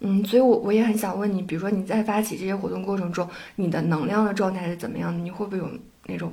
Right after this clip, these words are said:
不想发起活动，或者发起了活动觉得自己也不想参与的那种感觉？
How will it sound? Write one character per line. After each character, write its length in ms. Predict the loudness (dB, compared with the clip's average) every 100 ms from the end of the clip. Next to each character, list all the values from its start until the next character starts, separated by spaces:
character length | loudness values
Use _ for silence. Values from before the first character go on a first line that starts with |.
| -8
不 80 | -8
想 220 | -6 -6
发 160 | -6 -6
起 140 | -8
活 180 | -10 -8
动， 160 | -8 -8 -14 -8
或 120 | -4
者 60 | 0
发 180 | 2 2
起 140 | 0
了 100 | -4
活 160 | -4 -6
动 200 | -4 -4 -6 -16 -10
觉 140 | -4
得 260 | 0 0 0 -6 -18 0
自 100 | 2
己 100 | 2
也 140 | 0
不 120 | 0
想 180 | 0 0
参 240 | -2 -2 0
与 80 |
的 80 | 2
那 180 | 2 0
种 120 | -4
感 180 | -8 -12
觉？ 140 | -16